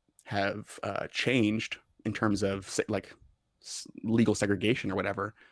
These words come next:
segregation persists in terms of how we think about what, what music should sound like based on what a person looks like, for example. Um,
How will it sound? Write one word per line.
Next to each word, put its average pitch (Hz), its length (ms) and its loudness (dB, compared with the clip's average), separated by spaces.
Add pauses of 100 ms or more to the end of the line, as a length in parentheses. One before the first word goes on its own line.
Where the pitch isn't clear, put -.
(600)
segregation 113 480 4
persists - 800 -4 (120)
in 90 560 -6
terms 107 220 0
of 101 60 -4
how - 160 -2
we 98 100 -2
think - 540 -4 (520)
about 98 600 0 (680)
what, - 360 0 (280)
what 113 240 2 (1040)
music 127 240 4
should 101 200 0
sound 98 280 -4
like - 320 -6
based 101 220 -4
on 101 100 -2
what 98 100 0
a - 40 -6
person 104 280 -8
looks 107 280 -6
like, - 160 -8
for - 140 -4
example. - 540 -10 (460)
Um, - 600 -4